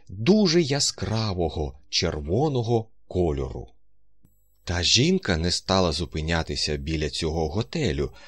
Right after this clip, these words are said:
а повела автівку вниз по вулиці до наступного. Потім вийшла з машини,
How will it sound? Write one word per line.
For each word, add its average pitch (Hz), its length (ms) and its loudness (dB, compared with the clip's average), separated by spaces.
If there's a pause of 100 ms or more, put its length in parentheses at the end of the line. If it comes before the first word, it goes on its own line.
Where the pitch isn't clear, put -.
(220)
а 104 180 2
повела 92 600 2
автівку 85 640 -4
вниз 110 400 -2
по 78 160 -4
вулиці 123 640 0 (340)
до 208 300 8 (180)
наступного. 67 920 -4 (340)
Потім 170 360 4
вийшла 90 460 2
з 71 60 -6
машини, 190 580 0